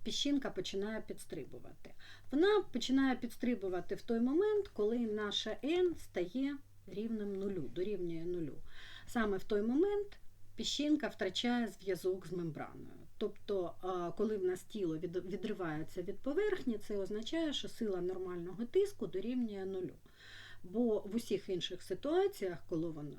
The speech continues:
коли воно лежить на поверхні або з'їжджає з поверхні,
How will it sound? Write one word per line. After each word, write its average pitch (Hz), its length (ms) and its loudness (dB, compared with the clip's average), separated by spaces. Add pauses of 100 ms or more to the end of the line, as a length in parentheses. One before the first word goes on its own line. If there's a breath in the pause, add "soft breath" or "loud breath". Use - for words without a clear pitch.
(120)
коли 202 240 0
воно 170 260 -2
лежить 240 400 4
на 262 140 2
поверхні 226 680 -4
або 165 200 -6
з'їжджає 240 640 0
з 240 60 2
поверхні, 208 840 -2